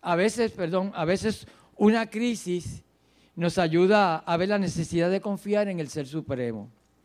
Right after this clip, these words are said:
Mi vida pasó por eso. Y como la hija de Jairo, mi vida estaba en las manos de Jesús.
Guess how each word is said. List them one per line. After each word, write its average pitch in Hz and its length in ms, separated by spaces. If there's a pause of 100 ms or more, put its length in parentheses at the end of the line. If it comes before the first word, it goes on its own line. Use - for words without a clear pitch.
(1200)
Mi 190 140
vida 262 500 (360)
pasó 196 300
por 247 180
eso. 151 380 (440)
Y 180 120
como 185 300
la 185 140
hija 254 180
de 269 160
Jairo, 247 600 (2000)
mi 202 160
vida 247 260
estaba 220 320
en 240 80
las 202 140
manos 190 380
de 190 100
Jesús. - 840